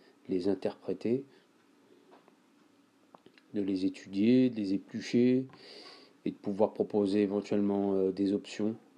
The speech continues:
par rapport à, aux progressions qu'on peut essayer de, d'apporter, par rapport à, euh, le changement qu'on peut apporter à l'entraînement.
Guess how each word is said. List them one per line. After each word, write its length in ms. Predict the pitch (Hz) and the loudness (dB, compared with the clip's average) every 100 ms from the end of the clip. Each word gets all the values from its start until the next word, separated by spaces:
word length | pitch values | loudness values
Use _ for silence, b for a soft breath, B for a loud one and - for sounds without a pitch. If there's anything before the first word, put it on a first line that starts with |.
| - | -6
par 140 | 85 | -4
rapport 400 | 87 - 92 90 | -2 0 0 0
à, 360 | 87 87 95 - | -2 -4 -6 -4
aux 80 | 101 | -4
progressions 600 | - 110 101 98 - 104 | -2 -2 0 -2 -4 -6
qu'on 140 | 98 | -4
peut 160 | 92 104 | -6 -4
essayer 400 | 98 - 95 92 | -6 -4 -4 -4
de, 340 | - 98 - 101 b b b _ - | -4 -4 -6 -10 b b b _ -4
d'apporter, 640 | 98 90 - - 113 120 | -2 -2 -4 0 4 4
par 180 | - 90 | 2 -4
rapport 380 | 87 - 87 87 | -4 -2 -2 -4
à, 560 | 85 - - - - - | -6 -8 -12 -12 -12 -10
euh, 560 | - 98 98 - 104 | -10 -10 -10 -10 -12
le 260 | 104 - - | -12 -18 -16
changement 560 | - 117 104 95 104 | -6 -2 0 0 -2
qu'on 160 | 101 98 | -2 -6
peut 180 | - 101 | -2 -2
apporter 420 | 95 95 - 101 | -2 -6 -4 -4
à 60 | 95 | -2
l'entraînement. 680 | 95 - 98 98 101 113 | -4 -4 -4 -2 -2 -4